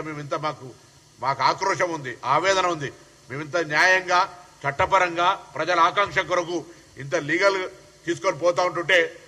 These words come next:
కొంతమంది స్టేట్మెంట్లు చూస్తే మేము కూడా దాడులు చేయాలి, కానీ మేము అంటలేము.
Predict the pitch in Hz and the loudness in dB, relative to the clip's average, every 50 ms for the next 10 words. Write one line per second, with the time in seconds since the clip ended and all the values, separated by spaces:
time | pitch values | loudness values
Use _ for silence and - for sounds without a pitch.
0 | - - - - 185 156 175 170 175 147 - 160 170 180 175 190 185 180 175 151 | -20 -20 -10 -10 -8 -6 -4 -6 -6 -6 0 0 0 0 0 -2 -4 -4 -4 -6
1 | 175 175 - 202 190 170 160 160 - - - - - - 143 170 202 196 165 160 | -6 -6 -2 0 2 2 2 0 -6 -16 -20 -20 -12 -12 -6 -2 0 0 2 2
2 | 160 175 180 180 165 170 156 147 131 113 - 143 151 156 151 143 135 - 160 165 | 2 2 0 0 0 0 -2 -2 -2 -4 -6 -8 -6 -4 -6 -6 -6 -6 -6 -2
3 | 170 170 156 - | 0 -2 -2 -2